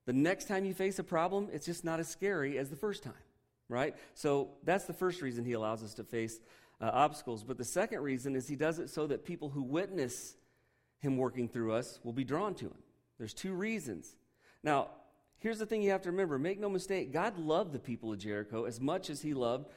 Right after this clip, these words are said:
the children of Israel. But the difference was the people of Jericho didn't believe in him. They had totally rejected him, and they had,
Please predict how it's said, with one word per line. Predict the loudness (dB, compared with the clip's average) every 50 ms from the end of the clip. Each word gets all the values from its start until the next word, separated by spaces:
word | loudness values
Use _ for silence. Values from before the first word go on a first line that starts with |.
| -20 -20 -12 _
the | -10
children | -6 -2 -2 -2 0 0 0
of | 0 2
Israel. | 0 0 0 -4 -8 -10 -12 -16 _ _ _ _ _ _ _ _ _ _ _ _ -2
But | -2 0
the | 0 2
difference | 2 2 2 4 2 2 2 2
was | 4 4 4 2
the | 0 -2
people | -2 -2 -4 -2 -2 -2 -2
of | -2 -2
Jericho | 0 0 2 2 0 0 0 0 0 0 -2 -6 -12 -20 _ _ _ _ _ _ _ _ _ _
didn't | 6 6 6 6 4
believe | 2 2 2 2 2 0 0
in | -2 -4
him. | -4 -6 -12 -18 -20 _ _ _ _ _ _ _ _ _ _ _ _ _ _ _ 0
They | 4 4 6 6
had | 6 4 4 2 -2 -8 -4
totally | 2 4 4 4 4 4 2
rejected | 0 -2 0 2 2 2 2 0 -2 -2
him, | 0 2 2
and | 4
they | 4 4
had, | 4 2 0